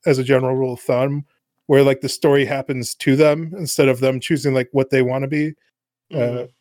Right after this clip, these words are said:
Speaker 1: you know, I, I lend myself more towards, like, the Shonen Jump style of, like,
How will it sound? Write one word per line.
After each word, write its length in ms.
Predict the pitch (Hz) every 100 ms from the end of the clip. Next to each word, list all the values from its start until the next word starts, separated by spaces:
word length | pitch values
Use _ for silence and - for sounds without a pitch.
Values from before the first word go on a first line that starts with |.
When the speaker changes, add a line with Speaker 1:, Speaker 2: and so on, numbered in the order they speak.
| -
Speaker 1:
you 80 | 202
know, 320 | 196 202 202 208
I, 40 |
I 20 |
lend 260 | 202 196 190
myself 340 | 180 - 170 180
more 120 | 165
towards, 340 | 175 165 147
like, 160 | 160 147
the 80 | 143
Shonen 440 | - 156 147 139
Jump 260 | 135 135 131
style 460 | - 143 139 135
of, 140 | 135 -
like, 200 | 131